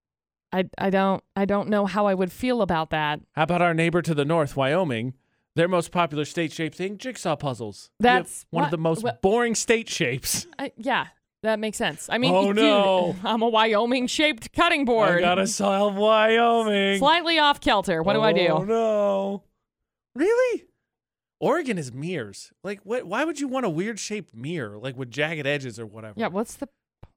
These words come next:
Speaker 1: that's weird.
Speaker 2: What?
Speaker 1: That's really weird.
Speaker 2: What in the he-, South Dakota is string art. What in the hell is string art?
Speaker 1: Those ones are cool. Those ones are neat.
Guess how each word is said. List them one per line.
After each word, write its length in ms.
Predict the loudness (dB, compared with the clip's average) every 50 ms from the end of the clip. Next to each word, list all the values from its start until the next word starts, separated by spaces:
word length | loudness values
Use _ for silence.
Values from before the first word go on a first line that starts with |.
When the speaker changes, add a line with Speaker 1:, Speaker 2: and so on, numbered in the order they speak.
| _ _
Speaker 1:
that's 240 | -14 -14 -14 -12 -10
weird. 280 | -8 -6 -4 -4 -2 -2
Speaker 2:
What? 360 | -2 -2 -4 -6 -8 -10 -12 -14 _ _
Speaker 1:
That's 160 | -16 -16 -12
really 220 | -8 -8 -6 -6 -6
weird. 380 | -6 -6 -6 -4 -6 -6 -6 -2
Speaker 2:
What 260 | 0 0 0 0 0
in 100 | -2 -2
the 120 | -2 -4
he-, 140 | -4 -6 -12 -18 _ _ _ _ _ _ _ _ _ _
South 280 | -4 0 0 0 2 0
Dakota 340 | 0 0 2 2 4 4 2
is 120 | 2 0
string 420 | -2 -4 -2 0 0 2 2 2 2
art. 280 | 0 0 -2 -4 -8 _ _
What 160 | 0 2 2 4
in 60 | 2
the 60 | 2
hell 220 | 4 4 4 4 4
is 120 | 2 0 -2
string 360 | -4 -2 2 2 2 4 4 2
art? 360 | 2 2 0 -2 -4 -6 _ _ _ _ _ _ _ _ _ _ _ _
Speaker 1:
Those 300 | -4 -2 0 0 0 0 -2
ones 140 | -4 -4 -4
are 60 | -6
cool. 380 | -6 -6 -8 -8 -8 -12 -16 _ _ _ _ _ _ _ _ _ 0
Those 180 | 0 2 2
ones 140 | 0 -2 -4
are 60 | -4
neat. 220 | -6 -8 -12 -16